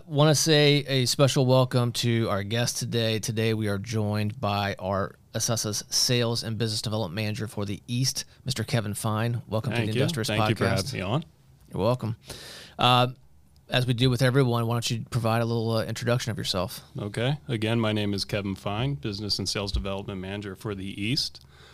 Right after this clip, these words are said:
Speaker 2: Um, I am a native New Jerseyan, uh, born out
Speaker 1: You can let
Speaker 2: in,
Speaker 1: the
Speaker 2: in
Speaker 1: accent come out during this episode.
Speaker 2: Well, what happened was, is because my family's really from, you know, New Jersey's two states.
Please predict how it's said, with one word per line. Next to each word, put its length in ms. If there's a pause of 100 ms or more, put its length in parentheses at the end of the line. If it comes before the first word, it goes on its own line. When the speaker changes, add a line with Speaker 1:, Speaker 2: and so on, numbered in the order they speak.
(260)
Speaker 2:
Um, 460
I 240
am 640
a 160
native 560
New 180
Jerseyan, 680 (220)
uh, 340 (1400)
born 260
out 120
Speaker 1:
You 40
can 80
let 80
Speaker 2:
in, 60
Speaker 1:
the 100
Speaker 2:
in 80
Speaker 1:
accent 280
come 120
out 240
during 160
this 140
episode. 480
Speaker 2:
Well, 100
what 160
happened 460
was, 560 (160)
is 260
because 400
my 160
family's 600
really 240
from, 240
you 100
know, 60
New 160
Jersey's 340
two 180
states. 460